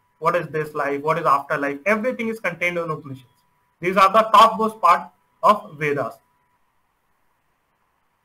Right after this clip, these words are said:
Next slide. So, so we in general talked about what is there in Veda, okay, but, uh, why were, like,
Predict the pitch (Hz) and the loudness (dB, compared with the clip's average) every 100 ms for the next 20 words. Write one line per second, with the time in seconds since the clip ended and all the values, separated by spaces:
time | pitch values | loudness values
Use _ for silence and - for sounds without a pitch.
0 | _ _ _ 131 - 131 127 _ _ _ | _ _ _ -20 -16 -18 -18 _ _ _
1 | _ _ _ _ _ _ _ _ _ _ | _ _ _ _ _ _ _ _ _ _
2 | _ _ _ 156 117 107 - _ _ _ | _ _ _ -6 -6 -8 -18 _ _ _
3 | _ _ _ _ _ _ _ _ _ _ | _ _ _ _ _ _ _ _ _ _
4 | _ _ _ _ 247 269 - - 196 254 | _ _ _ _ -6 -6 -8 -12 -10 -8
5 | - 214 214 220 247 247 214 214 185 165 | -4 -2 0 0 0 2 4 4 2 0
6 | 165 160 175 185 165 156 160 151 127 143 | 0 0 -2 -2 -4 -4 -4 -4 -6 -6
7 | 139 120 175 - _ _ 147 160 143 120 | -6 -6 -10 -16 _ _ -16 -10 -10 -12
8 | - _ _ _ _ _ 202 202 - 226 | -20 _ _ _ _ _ -8 -8 -8 -10
9 | 226 _ _ _ _ _ _ _ _ _ | -10 _ _ _ _ _ _ _ _ _
10 | _ 170 226 240 233 - - - 220 196 | _ -2 0 0 -2 -4 -16 -6 -6 -6